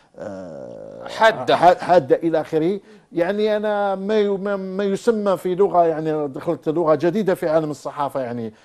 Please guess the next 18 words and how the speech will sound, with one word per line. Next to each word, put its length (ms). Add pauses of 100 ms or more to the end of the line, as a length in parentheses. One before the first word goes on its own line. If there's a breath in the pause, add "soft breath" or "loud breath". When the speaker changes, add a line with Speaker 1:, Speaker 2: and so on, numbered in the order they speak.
(140 soft breath)
Speaker 1:
في 160
عالم 280
التعليق، 520
أنها 320
هو 220
صراع 340
الضرائر، 520
يعني. 300 (360 loud breath)
يعني، 280
باش 200
تلقى 220
أنت 160
بمستوى 880
جبهة 220
التحرير 360
الوطني 600
والتجمع 480
الوطني 400